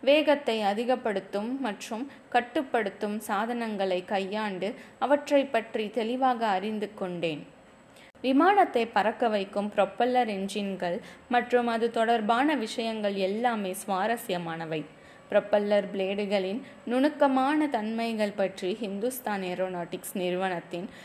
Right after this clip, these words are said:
தொழில்நுட்ப உதவியாளர்கள் எனக்கு விளக்கி சொன்னது இன்றும் கூட நினைவுக்கு வருகிறது. அவர்கள் எல்லாம் பெரிய பல்கலைக்கழகங்களிலும் படித்தவர்களும் அல்ல,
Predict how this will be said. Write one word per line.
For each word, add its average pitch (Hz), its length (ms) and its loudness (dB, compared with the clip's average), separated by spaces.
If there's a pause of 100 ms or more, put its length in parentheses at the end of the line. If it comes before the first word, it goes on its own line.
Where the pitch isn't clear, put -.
(120)
தொழில்நுட்ப 302 680 4
உதவியாளர்கள் 196 1000 0
எனக்கு 202 440 -4
விளக்கி 202 420 -4
சொன்னது 175 680 -4 (280)
இன்றும் 302 460 2
கூட 196 260 0
நினைவுக்கு 190 600 -2
வருகிறது. 165 720 -4 (580)
அவர்கள் 220 420 2
எல்லாம் 202 520 0
பெரிய 214 460 0
பல்கலைக்கழகங்களிலும் 202 1300 -2
படித்தவர்களும் 185 800 -2
அல்ல, 180 440 -2